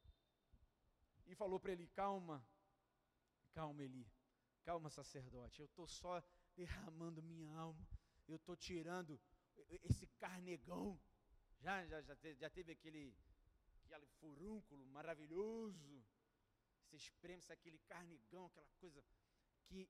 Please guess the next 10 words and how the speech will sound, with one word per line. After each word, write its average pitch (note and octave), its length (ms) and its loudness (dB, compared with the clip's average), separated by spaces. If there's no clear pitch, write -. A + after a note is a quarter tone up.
que G3 120 0
não F#3 60 -2
faz - 240 6
parte G3 340 8
de E3+ 80 -8
você, F3+ 640 0
que - 100 -10
tá G3+ 140 2
te - 160 0
inflamando, F#3+ 1000 0